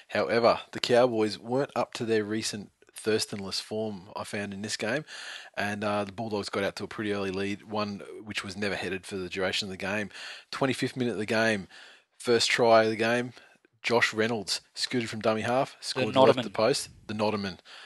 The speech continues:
Speaker 1: Unfortunately, he scored. I mean, so I always feel like if he does something, it's kind of like a black mark <laughs> against
Speaker 2: Yeah.
Speaker 1: the Ottoman, even if the, uh, <laughs> the,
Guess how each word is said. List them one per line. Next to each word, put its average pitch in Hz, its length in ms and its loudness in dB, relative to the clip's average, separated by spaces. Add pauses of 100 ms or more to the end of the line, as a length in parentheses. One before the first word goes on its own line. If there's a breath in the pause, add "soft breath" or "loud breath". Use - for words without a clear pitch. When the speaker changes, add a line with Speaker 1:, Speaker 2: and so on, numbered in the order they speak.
(140 loud breath)
Speaker 1:
Unfortunately, 113 560 0
he 107 60 -2
scored. 113 280 0
I 110 40 4
mean, 110 200 0
so 110 160 0
I 127 60 6
always 147 240 8
feel 127 180 2
like 117 180 4
if 107 80 -6
he 120 100 -6
does 104 220 0
something, 107 380 -2 (360 loud breath)
it's - 120 -8
kind 117 180 -2
of 110 80 -2
like 104 140 0
a 92 40 -4
black 104 280 4
mark 113 280 4
<laughs> - 40 -14
against 135 180 6
Speaker 2:
Yeah. 131 180 12
Speaker 1:
the 160 100 12
Ottoman, 139 360 2 (260 loud breath)
even 156 220 10
if 127 100 0
the, 127 220 10
uh, 120 80 6
<laughs> - 0 -
the, 135 600 4